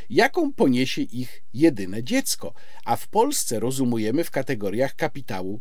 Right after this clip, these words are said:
rodzinnego", mówi pan profesor Paruch. Niby oczywistość, ale o tej oczywistości nasi geniusze znów nie pomyśleli. Tak jak mówiłem już w kilku swoich filmach,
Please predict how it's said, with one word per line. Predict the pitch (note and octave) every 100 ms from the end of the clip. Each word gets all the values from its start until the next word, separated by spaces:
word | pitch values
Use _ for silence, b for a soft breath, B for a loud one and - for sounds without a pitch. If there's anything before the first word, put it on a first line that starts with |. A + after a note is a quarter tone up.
| -
rodzinnego", | A2+ C3 B2+ G3 G#3+ B3 - D2
mówi | G2 F#3+ G#3
pan | C#3 D3+
profesor | D3+ B2 D#3 D3
Paruch. | - D#2 - - b b b b b -
Niby | B2+ E3+ E4+ A4 G4 -
oczywistość, | - E3 A3 C#3+ A2+ - - - - - -
ale | - C#4 -
o | G3+
tej | - -
oczywistości | A#2 - G2+ G2 - E2 - -
nasi | B2 C#3+ - D#3+
geniusze | E3 B2+ F#2 - C3+ F3
znów | C4+ F#4+ - - B B B A2+
nie | D3 G#3
pomyśleli. | A3+ A#3+ A#3+ - C3 F2 - - - - b b b b -
Tak | - G4+
jak | G4+
mówiłem | A#3 E3 D#3 A3+ G3+
już | E3+
w | -
kilku | - D#3 C#3+
swoich | - A2 F#2 -
filmach, | - A#2 A#2 G2+